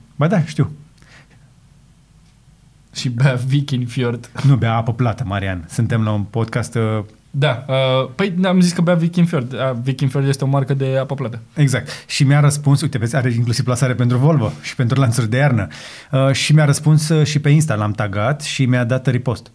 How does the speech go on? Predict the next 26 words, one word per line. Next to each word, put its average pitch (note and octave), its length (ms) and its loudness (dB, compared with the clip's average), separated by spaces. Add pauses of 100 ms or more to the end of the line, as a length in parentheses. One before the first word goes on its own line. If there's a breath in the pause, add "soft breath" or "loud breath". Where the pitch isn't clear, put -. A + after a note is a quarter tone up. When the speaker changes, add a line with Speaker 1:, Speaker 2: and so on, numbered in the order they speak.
Speaker 2:
Da? D3+ 220 0
Ți-a D#3+ 140 -4
dat D3 100 0
repost? D3 420 -6 (100)
Speaker 1:
Da. A#2+ 260 -2 (260 loud breath)
Și - 360 2
la E3 180 4
comentarii, C#3+ 640 2
la C3+ 260 2
clipul, C3 480 2
uh, B2+ 540 2
lui C3+ 300 2
de B2 300 0 (120)
I'm A#2+ 60 2
Not A#2+ 280 2
Dead, B2 280 0
I'm A2+ 40 0
fifty-six A#2+ 460 -4
Today, C#3 420 0 (200)
Speaker 2:
Da. B2+ 120 -2
Speaker 1:
a B2 60 0
comentat B2+ 340 2
și - 100 -2
M B2 100 4
C A#2 80 -4
N. A#2+ 240 0